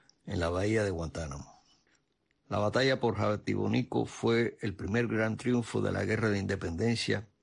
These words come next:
que lideraba José Martí. Al día siguiente, veinticinco de febrero, tomaron el fuerte de Sabana de Cuba, donde ocuparon armas, municiones y caballos. En abril de mil ochocientos noventa y cinco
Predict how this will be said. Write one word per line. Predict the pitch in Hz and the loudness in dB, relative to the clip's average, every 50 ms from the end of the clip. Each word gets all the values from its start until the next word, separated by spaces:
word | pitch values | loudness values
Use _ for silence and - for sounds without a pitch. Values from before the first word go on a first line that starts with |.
| _ _ _ _ _ _ _ _ - | _ _ _ _ _ _ _ _ -12
que | - - 101 | -8 -6 -4
lideraba | 98 101 98 92 90 87 - 107 107 101 104 107 - | -4 -2 -4 -4 -4 -2 0 2 2 2 2 0 -2
José | - - - - - 85 - - 104 101 | -4 -8 -16 -14 -10 -6 -4 -4 -4 -4
Martí. | 95 80 80 - - - - - - _ _ _ _ _ _ _ _ _ - - - _ | -4 -6 -8 -10 -10 -12 -12 -12 -16 _ _ _ _ _ _ _ _ _ -20 -20 -20 _
Al | - 92 95 | -6 -4 0
día | 120 127 120 | 2 2 2
siguiente, | - 131 120 123 127 131 117 - - - 123 - - _ _ _ _ _ _ - | 4 4 4 4 4 2 2 0 -2 -6 -6 -6 -16 _ _ _ _ _ _ -10
veinticinco | 98 90 85 - 92 - - 117 107 - 110 104 | -10 -10 -8 -8 -6 -4 -2 -2 -2 0 -2 -2
de | 95 - | -2 -2
febrero, | 104 104 110 110 123 127 123 131 - _ _ - - _ _ _ _ _ _ _ _ _ _ _ - | -2 -2 0 2 2 2 0 -2 -8 _ _ -20 -20 _ _ _ _ _ _ _ _ _ _ _ -8
tomaron | - 85 90 107 117 123 120 110 | -6 -2 0 2 2 2 2 2
el | 104 98 | 2 0
fuerte | 95 - 117 120 123 127 - - 117 113 107 | 0 0 2 2 2 2 0 0 0 2 2
de | 104 104 95 90 | 2 2 0 0
Sabana | - - 101 95 98 104 110 113 113 113 113 - - _ _ _ _ _ _ _ _ - | -2 -2 0 0 0 2 2 2 0 0 -2 -4 -8 _ _ _ _ _ _ _ _ -6
de | - 90 92 | -4 -4 -2
Cuba, | - 95 85 78 - - - - - _ _ _ _ _ _ _ _ _ _ _ - | -2 -2 -2 -2 -2 -6 -8 -12 -16 _ _ _ _ _ _ _ _ _ _ _ -4
donde | - 92 90 82 85 | -2 -2 0 0 -2
ocuparon | 80 - 98 90 98 110 110 104 104 104 | -2 -2 -4 -2 0 0 2 2 2 2
armas, | 107 117 117 113 107 107 - - 95 | 2 2 2 0 0 -2 -2 -4 -6
municiones | 95 92 85 - - 113 117 120 117 113 107 110 - - - _ _ - | -6 -6 -6 -6 -2 0 2 2 2 0 -2 -4 -6 -10 -14 _ _ -20
y | - - - | -14 -12 -8
caballos. | - - - 80 82 - - - - - - - - _ _ _ _ _ _ _ _ _ _ _ _ _ _ _ _ _ _ | -8 -6 -6 -4 -6 -6 -8 -10 -12 -14 -16 -18 -18 _ _ _ _ _ _ _ _ _ _ _ _ _ _ _ _ _ _
En | - 110 110 107 | -6 -4 0 0
abril | 113 123 135 139 139 | 2 2 4 4 4
de | 135 127 | 4 4
mil | 131 135 135 | 4 4 2
ochocientos | 135 131 - 113 - 123 120 113 - 110 98 | 2 0 0 -2 0 0 -2 0 0 -2 0
noventa | 104 104 104 98 - | 0 -2 -2 -2 -4
y | 98 | -4
cinco | - - 127 127 113 - 110 110 - - | -2 0 0 0 0 0 -2 -4 -4 -6